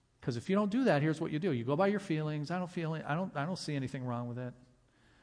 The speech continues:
And so you go and do whatever it is. You spend your time doing whatever it is. You spend your money going to these places,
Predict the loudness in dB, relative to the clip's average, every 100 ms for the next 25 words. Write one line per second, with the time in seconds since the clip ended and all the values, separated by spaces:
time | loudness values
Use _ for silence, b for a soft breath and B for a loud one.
0 | b -4 0 2 2 2 2 2 2 4
1 | 2 2 0 0 -2 -4 -6 -12 -20 -20
2 | _ _ _ b b b b _ -6 -2
3 | 0 2 2 4 4 4 2 2 2 2
4 | 2 0 0 -2 -6 -10 -12 -8 -2 -2
5 | 0 0 2 2 2 0 0 -2 -2 -2
6 | -4 -4 -4 -8 -10 -10